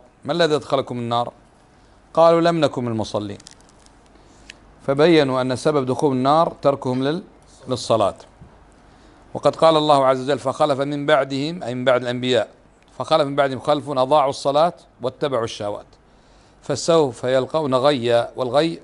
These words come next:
العذاب الشديد، وقيل: "وادي في نار جهنم". وقد قال الله عز وجل: "وأقم الصلاة، إن الصلاة تنهى عن الفحشاء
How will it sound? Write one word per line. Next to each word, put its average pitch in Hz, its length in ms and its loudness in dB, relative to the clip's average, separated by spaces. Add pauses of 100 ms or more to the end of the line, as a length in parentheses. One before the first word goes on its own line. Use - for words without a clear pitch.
العذاب 127 300 2
الشديد، 117 400 -6 (1120)
وقيل: 143 320 0
"وادي 139 300 4
في 120 80 -8
نار 120 180 -2
جهنم". 104 400 -6 (1300)
وقد 143 240 -2
قال 165 180 4
الله 156 300 2
عز 139 180 -2
وجل: 139 240 -4
"وأقم 143 340 -2
الصلاة، 123 380 -2 (160)
إن 160 220 -6
الصلاة 143 720 0 (380)
تنهى 160 300 0
عن 139 140 2
الفحشاء 143 680 0